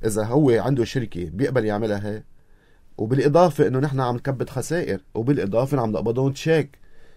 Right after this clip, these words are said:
طيب أنا لما بدي إجي أدفع كل شي fresh، وأنا الدولة متأخرة علي سنة، لو دفعت لي إياهم من سنة كان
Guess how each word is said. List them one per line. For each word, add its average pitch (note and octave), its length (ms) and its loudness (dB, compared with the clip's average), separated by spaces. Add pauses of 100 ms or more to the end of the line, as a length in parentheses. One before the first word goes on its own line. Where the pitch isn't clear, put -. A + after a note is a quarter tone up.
(320)
طيب G2+ 140 -4
أنا D#3+ 220 6
لما D3 100 6
بدي B2+ 240 2
إجي C#3 220 2
أدفع - 240 -4
كل D3 200 -2
شي D3 180 -2
fresh، C#3 460 0 (280)
وأنا D3 420 2
الدولة D3 400 4
متأخرة C#3 480 0
علي C3+ 460 4
سنة، C3+ 340 2 (800)
لو B2+ 160 2
دفعت C#3+ 420 2
لي D#3+ 60 2
إياهم D#3+ 200 4
من C#3+ 100 4
سنة D3 460 2
كان F3 400 0